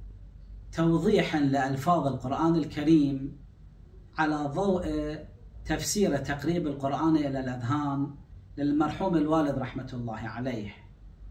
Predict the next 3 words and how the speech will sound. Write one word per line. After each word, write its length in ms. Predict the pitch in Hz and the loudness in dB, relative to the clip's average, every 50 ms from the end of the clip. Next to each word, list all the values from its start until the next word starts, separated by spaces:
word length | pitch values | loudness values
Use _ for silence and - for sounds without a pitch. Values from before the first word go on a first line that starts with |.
| - - - - - - - - | -16 -16 -16 -16 -16 -16 -6 -2
بالإضافة 800 | 156 165 170 180 180 180 226 233 214 196 190 175 170 170 170 165 | 2 2 4 4 4 6 6 6 6 6 2 0 0 0 0 0
إلى 280 | 156 151 151 151 143 143 | 0 0 0 0 -2 -4
تفسير 760 | - 143 139 - - - 170 175 175 160 156 151 151 151 - | -4 -6 -6 -4 -4 -2 0 2 4 4 2 2 0 -4 -8